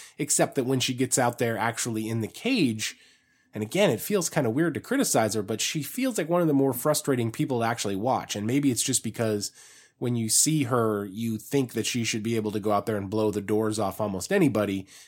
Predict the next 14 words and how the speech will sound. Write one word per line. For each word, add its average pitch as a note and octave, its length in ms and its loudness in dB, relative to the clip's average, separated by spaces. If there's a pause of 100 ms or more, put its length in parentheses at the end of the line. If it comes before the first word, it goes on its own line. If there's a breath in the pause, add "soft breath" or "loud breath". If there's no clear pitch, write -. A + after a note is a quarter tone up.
(100)
And G#2+ 100 -2
the G#2+ 80 2
way A#2+ 200 0
she G#2+ 180 -6
fights, B2 560 0 (100)
y-, A#2+ 440 -8
clearly E3+ 260 4
she C3+ 140 0
has A#2 120 2
the - 80 -8
striking D3 420 0
skills G#2 380 -2
to, F#2+ 300 -4
to F2+ 340 -4